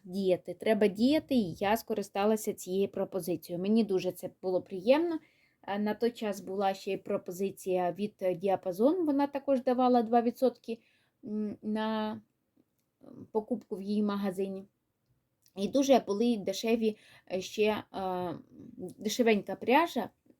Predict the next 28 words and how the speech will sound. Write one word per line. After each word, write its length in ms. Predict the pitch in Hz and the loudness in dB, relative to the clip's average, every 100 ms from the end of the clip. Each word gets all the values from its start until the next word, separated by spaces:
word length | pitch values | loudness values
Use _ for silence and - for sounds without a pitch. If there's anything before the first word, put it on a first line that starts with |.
| _ | _
ну, 260 | 220 226 - _ _ _ _ _ _ | -4 -2 -4 _ _ _ _ _ _
порівняно, 560 | 220 226 208 190 190 190 | 4 6 6 2 -2 0
як 260 | 175 185 170 | 4 4 4
завжди, 480 | 185 180 160 170 | 0 0 0 0
да, 260 | 147 175 277 _ _ _ - | 2 2 2 _ _ _ -4
у 320 | 208 226 240 | 4 6 6
Candy 640 | - 196 214 208 202 208 190 | 2 -4 2 2 2 0 2
Yarn. 380 | 170 165 - - - | 0 -2 -8 -16 -6
Вони 300 | 190 196 190 | -4 -4 -4
там 200 | 190 180 | -6 -4
зробили 380 | 190 190 190 | -2 0 4
якусь 260 | 180 180 180 | 4 2 -10
також 480 | - 180 175 - - - - | -10 -10 -10 -12 -12 -6 0
акцію, 540 | 285 - 277 254 254 - _ _ - | 0 0 -2 0 0 -4 _ _ -8
і 140 | 196 | -6
джинс 300 | 165 247 285 | 2 4 6
був 380 | 240 262 254 - | 4 2 0 -2
непогана, 920 | 247 240 247 247 233 233 226 220 240 226 | 2 4 4 2 2 2 2 0 -2 -6
цікава 400 | - 233 214 214 | -6 -2 0 0
ціна, 380 | 214 208 196 190 | -2 -4 -2 -2
і 180 | 190 190 | -2 -2
мені 260 | 190 196 | -2 -2
сподобався, 640 | 208 - 190 190 185 180 175 | -4 -6 -4 -2 -2 -2 -4
і 120 | 175 | -6
плюш 320 | - 233 294 | 0 2 2
там 160 | - 226 | 0 -2
можна 280 | 226 233 214 | 0 -2 -2
було 280 | 208 214 | 2 2